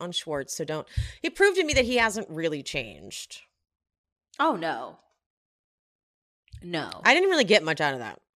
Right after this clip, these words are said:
Speaker 1: Watch What Happens Live.
Speaker 2: Um, I mean, I got it. I, I, w-, I enjoyed seeing them because I do, I did enjoy Jax going off on Sandoval. That was fun for me. Uh,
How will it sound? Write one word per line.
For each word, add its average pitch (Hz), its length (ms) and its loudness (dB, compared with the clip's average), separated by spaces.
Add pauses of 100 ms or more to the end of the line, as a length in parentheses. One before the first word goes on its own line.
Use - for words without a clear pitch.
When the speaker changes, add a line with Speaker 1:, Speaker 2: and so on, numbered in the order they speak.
(1200)
Speaker 1:
Watch 151 240 -4
What 131 60 -6
Happens - 220 -10
Live. 104 240 -8
Speaker 2:
Um, 139 80 -16 (260)
I 381 480 4
mean, 427 120 -2
I 453 140 -2
got 214 260 10
it. - 80 0
I, 262 220 0
I, 392 240 2
w-, 370 200 -2
I 254 120 2
enjoyed 165 680 -4 (320)
seeing 160 540 -6
them 156 220 -4
because 156 420 -4
I 160 160 -4
do, 175 280 -4
I 170 120 -4
did 175 180 -4
enjoy 147 840 -6 (680)
Jax - 800 -8 (140)
going 143 260 -4
off 147 200 -10
on 139 140 -10
Sandoval. 120 440 -10
That 127 160 -4
was 131 120 -10
fun 139 200 -12
for 127 160 -16
me. 127 340 -14 (640)
Uh, 117 360 -2